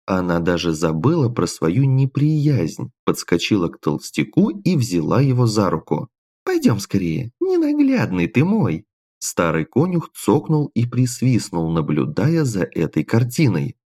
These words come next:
«Эй ты, магичка Косопетовна, на случай, если сбежать удумаешь, оставь эту идею.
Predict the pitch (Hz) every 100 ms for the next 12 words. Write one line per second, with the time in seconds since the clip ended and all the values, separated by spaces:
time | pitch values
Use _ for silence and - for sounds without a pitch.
0 | - 90 104 104 110 - - - 87 107
1 | 147 - 156 - - 87 90 78 76 -
2 | - _ - 87 87 - 107 98 85 85
3 | 85 90 85 101 104 85 85 87 160 170
4 | 98 123 - - - 92 98 - 90 -
5 | 71 82 80 82 78